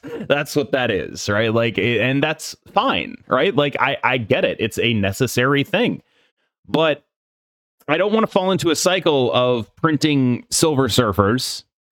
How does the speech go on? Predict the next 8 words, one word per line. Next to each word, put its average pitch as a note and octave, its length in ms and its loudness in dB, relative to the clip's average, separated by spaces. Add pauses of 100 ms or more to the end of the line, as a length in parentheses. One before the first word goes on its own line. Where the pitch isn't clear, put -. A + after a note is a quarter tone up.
and B2 540 2
nerfing C3+ 520 2
Silver A#2 360 2
Surfers. - 680 -2 (640)
And B2 640 2 (200)
I C3 120 2
worry C#3+ 480 2
that, B2 420 -2